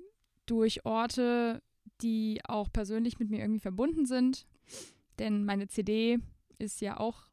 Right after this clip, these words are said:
sowas wie eine Porträt-C D wird es am Ende, also wirklich eher auch was meine Vita angeht, so ein bisschen verbunden mit den Stücken. Und, äh, ja, ansonsten habe ich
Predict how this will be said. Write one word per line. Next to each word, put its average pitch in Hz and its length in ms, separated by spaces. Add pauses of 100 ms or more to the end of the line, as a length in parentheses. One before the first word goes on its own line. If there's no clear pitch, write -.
(140)
sowas 214 540
wie 208 140
eine 196 160
Porträt-C 214 640
D 247 360
wird 233 240
es 269 200
am 226 140
Ende, 240 320
also 196 460
wirklich 202 580
eher 202 360 (640)
auch 208 160
was 214 140
meine 214 240
Vita 254 240
angeht, 240 560
so - 100
ein 220 60
bisschen 226 240
verbunden 240 520
mit 220 140
den 214 100
Stücken. 302 380 (1040)
Und, 269 600
äh, 254 580
ja, 269 200
ansonsten 240 440
habe 262 160
ich - 420